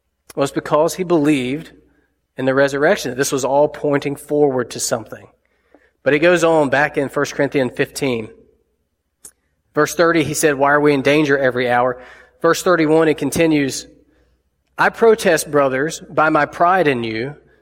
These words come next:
which I have in Christ Jesus our Lord, I die every day." Now that's a poetic phrase, "I die every day." And what he's saying is, "I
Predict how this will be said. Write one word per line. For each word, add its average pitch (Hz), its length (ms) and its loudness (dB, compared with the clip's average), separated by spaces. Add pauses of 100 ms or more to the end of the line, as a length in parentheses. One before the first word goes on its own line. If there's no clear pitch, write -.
(140)
which 123 200 0
I 143 100 2
have 147 240 -2
in 143 80 0
Christ 135 340 -2
Jesus 127 360 -6
our 127 120 0
Lord, 113 420 -6 (420)
I 190 260 2
die 151 440 0
every 143 440 -2
day." 120 560 -6 (960)
Now 131 60 -2
that's 196 160 0
a 127 60 2
poetic 160 1080 -2
phrase, 131 600 -2
"I 160 240 0
die 151 280 -2
every 135 320 -2
day." 120 460 -2 (500)
And 139 100 -6
what 165 100 4
he's 151 160 0
saying 196 340 2
is, 131 260 2
"I 185 400 0